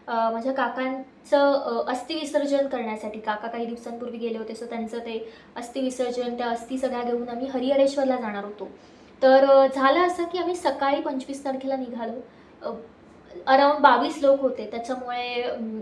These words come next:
सगळेच काही गाडीमध्ये, फोर व्हीलरमध्ये बसू शकणार नव्हते. So आम्ही असं डिसाईड केलं की आमची फॅमिली, आई, बाबा, मी, अ, माझा भाऊ, आम्ही सगळे एसटीने पुढे जाणार होतो. श्रीवर्धनला जाऊन, अ,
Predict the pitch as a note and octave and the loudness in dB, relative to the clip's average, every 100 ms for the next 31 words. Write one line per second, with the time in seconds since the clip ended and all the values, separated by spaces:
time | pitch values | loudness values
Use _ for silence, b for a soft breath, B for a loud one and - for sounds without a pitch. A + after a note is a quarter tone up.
0 | - C4+ A3+ B3 C4 - C4+ C4 A3+ A3+ | -8 -4 0 4 2 4 4 4 2 0
1 | A#3+ A#3 A#3 A3+ A3+ A#3 A3+ A3+ A3+ A3 | -4 -4 -2 -2 -2 -4 -4 -6 -6 -6
2 | A3 A3+ C#4 D4 C4 A#3+ A#3 G#3+ A3 C#4 | -8 -8 -4 -4 -4 -8 -8 -12 -10 -10
3 | C#4+ D4+ E4 C#4+ - C#4 C4+ C4+ - - | -8 -8 -6 -6 -4 -2 -2 -4 -4 -10
4 | B B - - C4 C4 E4+ D4+ A#3+ A3 | B B -12 -4 -2 0 -2 -2 -2 -4
5 | G#3+ G#3+ A#3 A3+ A#3 A3+ A3+ - B B | -6 -4 -6 -8 -8 -8 -10 -12 B B
6 | B - A#3 A#3 B3 A#3 A3+ A#3 A#3+ A3+ | B -6 -4 -2 -2 -2 -2 -2 -4 -6
7 | A#3+ C4+ C4 A#3+ - C4 C4 C4+ B3+ B3+ | -6 -2 -2 -2 -4 -6 -6 -4 0 0
8 | C4+ A#3+ A#3 A#3 A3+ C4+ - C4 C4 B3 | 0 -4 -6 -8 -8 -12 -14 -8 -2 -2
9 | B3+ B3+ B3 B3 A#3 A#3+ A#3+ A3+ | -2 -2 -2 0 -2 -4 -6 -8